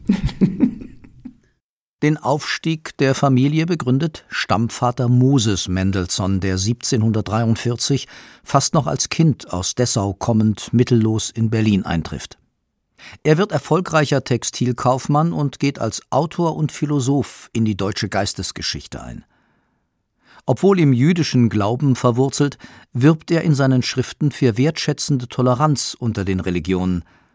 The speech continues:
Speaker 2: für Menschenwürde und bürgerschaftliches Engagement.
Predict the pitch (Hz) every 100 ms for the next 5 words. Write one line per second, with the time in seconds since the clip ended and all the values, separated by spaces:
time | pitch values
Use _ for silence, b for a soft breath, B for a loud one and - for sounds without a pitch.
0 | b - 131 156 180 - 104 80 92 98
1 | 92 85 90 - 143 139 117 - 117 -
2 | 110 117 - 110 107 113 120 92